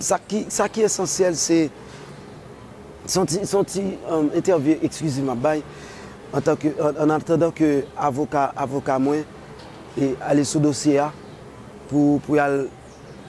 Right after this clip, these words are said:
pou ekri D C P J petèt. Bon, byen sir, pou ekri D C P J pou, pou voye yon lèt pou m pran randevou nan D C P J avèk avoka mwen.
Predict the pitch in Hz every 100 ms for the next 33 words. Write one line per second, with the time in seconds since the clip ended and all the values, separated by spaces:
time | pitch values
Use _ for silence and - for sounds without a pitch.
0 | - 113 165 160 156 151 156 160 147 120
1 | 151 170 170 - - - - - - -
2 | 135 135 156 - 180 165 156 143 139 143
3 | 139 143 - 120 143 151 147 139 127 -
4 | - - - 151 139 156 143 156 147 143
5 | 147 143 139 123 131 127 123 131 135 135
6 | 123 123 123 113 120 120 120